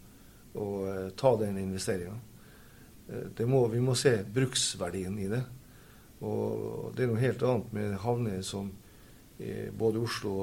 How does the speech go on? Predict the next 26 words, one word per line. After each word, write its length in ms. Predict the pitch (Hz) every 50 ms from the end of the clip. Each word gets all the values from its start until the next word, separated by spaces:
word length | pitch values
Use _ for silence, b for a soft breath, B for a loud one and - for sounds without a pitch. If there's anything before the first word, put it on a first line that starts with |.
| 98 98 98
og 80 | 95 92
Stavanger 720 | - - - 110 107 120 120 113 104 92 95 95 95 95
og 160 | 95 95 95
sånn, 300 | 92 117 117 113 113 120 110
og 580 | 98 95 95 95 95 95 95 95 98 98 98
Kristiansand 540 | - - 110 - - 113 107 - 123 104 -
som 140 | - 98 101
har 180 | 107 107 117
gjort 200 | 131 - - - -
det. 180 | 101 101 110 B B B B B B B
De 100 | - 113
har 80 | 113 110
fergetrafikk, 720 | 110 110 123 131 131 135 127 123 120 101 101 - - - - - - - - - - - - B B B B B B B B B B
og 120 | - 104
det 80 | 113 117
er 20 |
en 140 | 110 113 127 113
helt 140 | 101 120
annen 260 | 123 120 113 98 92 95
skål. 380 | - - - 98 104 120 120 - - B B B B B B B B B B B
Når 160 | - 107 107 110
vi 160 | 117 135 123 110
har 160 | 113 127 120 107
noen 340 | 104 101 104 110 110 107 104
og 80 | 101
tjue 600 | 98 - 131 123 107 98 92 95 98 98 101 101